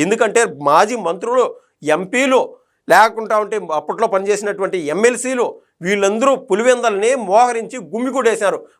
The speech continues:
వైసీపీ వాళ్ళు. కానీ జగన్మోహన్ రెడ్డి అయితే ఎక్కడా రాలా. ఎందుకంటే ఆయన తెలివితేటలుగా already తెలుసు ఈడ ఓడిపోతున్నాం అని చెప్పి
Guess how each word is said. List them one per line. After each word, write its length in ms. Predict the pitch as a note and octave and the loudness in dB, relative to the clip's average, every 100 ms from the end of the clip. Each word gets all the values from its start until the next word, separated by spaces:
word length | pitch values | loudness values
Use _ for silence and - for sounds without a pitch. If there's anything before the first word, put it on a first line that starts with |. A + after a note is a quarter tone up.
| - | 0
వైసీపీ 300 | A3+ A3+ G#3+ | 0 0 0
వాళ్ళు. 180 | F#3 B2 - _ - | 0 -2 -12 _ 2
కానీ 220 | G#3 B3+ G3 | 2 2 -2
జగన్మోహన్ 440 | F#3+ G#3 A#3+ A3+ A3 | 0 0 0 0 0
రెడ్డి 120 | G3 | 0
అయితే 140 | G3 A3+ F#3 | 0 2 0
ఎక్కడా 180 | E3 F#3+ F3 | 2 2 4
రాలా. 180 | F3 F#3+ E3 | 4 2 -2
ఎందుకంటే 340 | G3 G#3+ F#3+ G3+ | -4 -4 2 2
ఆయన 160 | E3+ C3+ | 0 -4
తెలివితేటలుగా 520 | D#3+ G3 F#3+ F#3 A3 C4+ - _ C3 | -2 0 0 2 0 0 -6 _ 2
already 240 | E3+ A3+ A3 | 2 2 0
తెలుసు 200 | A#3 G#3 A#3+ | -2 0 0
ఈడ 100 | G#3+ G3+ | 2 2
ఓడిపోతున్నాం 460 | A3 A#3 G#3+ G3+ F#3+ | 2 0 -2 -2 -2
అని 80 | F#3 | -2
చెప్పి 180 | F#3 | -2